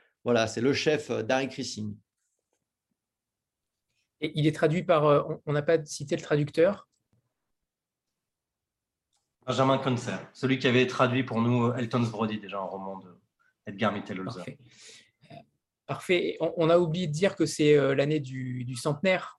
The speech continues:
Speaker 2: euh, pour, euh, René Maran, et j'imagine qu'il va y
Speaker 3: Voilà.
Speaker 2: avoir plein d'événements par rapport à cela.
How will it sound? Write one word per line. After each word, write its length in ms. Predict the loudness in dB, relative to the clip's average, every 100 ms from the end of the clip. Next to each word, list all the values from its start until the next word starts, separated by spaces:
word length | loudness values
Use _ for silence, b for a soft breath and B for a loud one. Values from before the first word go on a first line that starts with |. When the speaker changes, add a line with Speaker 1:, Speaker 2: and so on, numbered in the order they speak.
| -8
Speaker 2:
euh, 600 | -4 -2 0 -2 -2 -4 -8
pour, 280 | -8 -2 0
euh, 160 | 0
René 260 | 0 0 2
Maran, 360 | 4 4 2
et 80 | 2
j'imagine 380 | 0 -2 -4 -6
qu'il 100 | -2
va 60 | 2
y 40 |
Speaker 3:
Voilà. 100 | 2
Speaker 2:
avoir 120 | 2
plein 140 | 2 4
d'événements 440 | 4 6 4 4
par 140 | 2
rapport 260 | 2 2 0
à 60 | 0
cela. 320 | 0 0